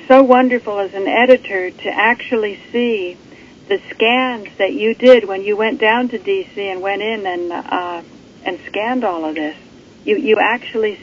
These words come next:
see, you know, black on white, the, you know, how all these, you know, the actual congressional records.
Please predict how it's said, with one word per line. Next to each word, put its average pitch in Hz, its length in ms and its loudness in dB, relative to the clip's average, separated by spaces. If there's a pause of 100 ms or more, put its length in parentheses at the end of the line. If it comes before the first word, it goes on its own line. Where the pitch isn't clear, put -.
see, 226 460 -2 (840)
you 214 100 -2
know, 190 220 0
black 202 420 0
on 202 220 -6
white, 214 360 -6 (1300)
the, 196 160 -4
you - 360 -4
know, 185 280 -2
how 196 240 -2
all 202 160 4
these, 202 260 -2
you 202 300 -2
know, 196 140 0
the 202 140 -2
actual 254 480 0
congressional 208 760 -4
records. 262 500 -6